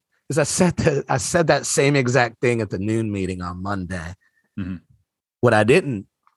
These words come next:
Speaker 1: realize, because my head's too far up my ass sometimes, is it was a newcomers meeting.
Speaker 2: Ah.
Speaker 1: And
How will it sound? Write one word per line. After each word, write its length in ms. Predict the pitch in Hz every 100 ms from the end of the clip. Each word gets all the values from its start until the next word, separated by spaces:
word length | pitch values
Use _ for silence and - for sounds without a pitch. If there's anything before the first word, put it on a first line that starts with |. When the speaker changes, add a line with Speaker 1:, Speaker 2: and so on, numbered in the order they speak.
| _
Speaker 1:
realize, 680 | 127 127 160 151 101 101 101
because 300 | 120 135 113
my 140 | 117 107
head's 320 | 123 127 -
too 160 | -
far 260 | 131 110 107
up 120 | 101
my 160 | 101 90
ass 320 | 101 135 175
sometimes, 560 | - 107 117 117 104 101
is 140 | 104
it 80 | 131
was 160 | 127 85
a 60 |
newcomers 680 | 92 123 156 117 90 90 -
meeting. 400 | 95 80 90 107 _ _ _ _
Speaker 2:
Ah. 440 | 110 117 120 104 - _ _ _ -
Speaker 1:
And 560 | 131 120 117 113 110